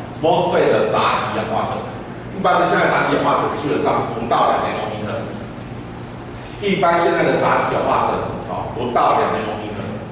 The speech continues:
不到二十nanometer，哦，所以呢，几个原子层而已，大概只有四到五个原子层而已，哦，非常薄，非常薄。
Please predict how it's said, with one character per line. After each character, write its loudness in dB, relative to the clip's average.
不 -6
到 4
二 2
十 -2
nanometer， -4
哦， -8
所 0
以 4
呢， 2
几 -2
个 2
原 4
子 0
层 -2
而 0
已， -2
大 4
概 2
只 2
有 -
四 0
到 4
五 2
个 0
原 -2
子 -
层 -6
而 -8
已， -10
哦， -10
非 0
常 -4
薄， -4
非 -2
常 0
薄。 -2